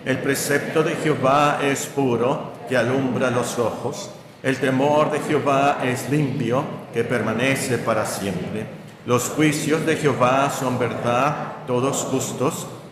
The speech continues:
Deseables son más que el oro, y más que mucho oro afinado, y dulces más que miel, y que la que destila del panal.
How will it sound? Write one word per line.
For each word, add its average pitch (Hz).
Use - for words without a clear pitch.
Deseables 127
son 131
más 131
que 120
el 107
oro, 120
y 120
más 135
que 117
mucho 143
oro 127
afinado, 107
y 110
dulces 135
más 143
que 143
miel, 113
y 127
que 120
la 107
que 113
destila 120
del 113
panal. 98